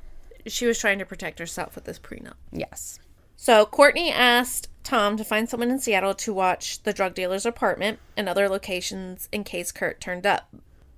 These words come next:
Speaker 1: But she didn't ask Tom to watch the Lake Washington house, the one place where we know Kurt was seen, which seems a little odd to me.
Speaker 2: That is very odd.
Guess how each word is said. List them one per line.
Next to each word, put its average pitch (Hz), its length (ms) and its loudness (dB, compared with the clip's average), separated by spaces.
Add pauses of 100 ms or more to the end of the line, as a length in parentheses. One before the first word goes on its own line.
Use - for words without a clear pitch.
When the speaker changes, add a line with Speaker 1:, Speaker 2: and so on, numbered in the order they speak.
Speaker 1:
But - 160 2
she - 320 -6
didn't 302 380 0
ask 185 360 0
Tom 170 340 -4 (240)
to - 80 -8
watch 202 240 0
the 202 60 -10
Lake 185 240 -4
Washington 180 640 -4
house, - 400 -14 (460)
the 202 100 2
one 190 260 0
place 190 540 -4 (240)
where 185 120 -6
we 185 140 -6
know 185 460 0 (400)
Kurt - 240 -4
was - 120 -6
seen, - 200 -8 (380)
which - 180 -8
seems 180 300 -8
a 185 40 -8
little 185 240 -4
odd - 260 -4
to - 80 -14
me. - 180 -12 (340)
Speaker 2:
That 165 220 2
is 151 300 -2
very 139 400 -4
odd. 139 380 -6